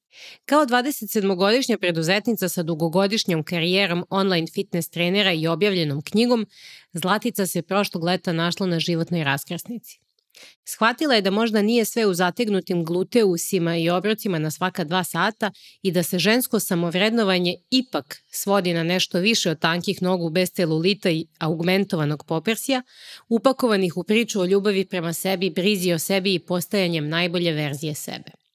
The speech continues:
Zlatica je stoga odlučila da postane spiritualna i pošla put Sedone u Arizoni kod raznih iscelitelja i šamana da joj pootvaraju čakre i pokažu put ka svetlosti.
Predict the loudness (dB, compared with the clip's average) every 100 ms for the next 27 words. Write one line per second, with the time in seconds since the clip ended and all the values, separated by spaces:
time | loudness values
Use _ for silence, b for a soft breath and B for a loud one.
0 | _ 0 2 2 0 0 0 2 2 2
1 | 2 0 0 0 0 0 -2 -2 -2 0
2 | -2 -2 0 2 2 0 0 0 -2 -2
3 | -2 -2 -4 -2 -2 -2 -4 0 2 2
4 | 0 -4 B B -2 0 0 0 2 2
5 | 2 0 -2 0 0 -2 -2 -4 0 2
6 | 2 0 0 0 0 0 0 0 0 -2
7 | B B 0 0 0 -2 -2 -2 0 2
8 | 0 0 -2 -2 -2 -6 -4 -6 -4 -2
9 | -2 -2 -4 -6 -4 -6 -4 -10 -10 -18
10 | -18 -20 -20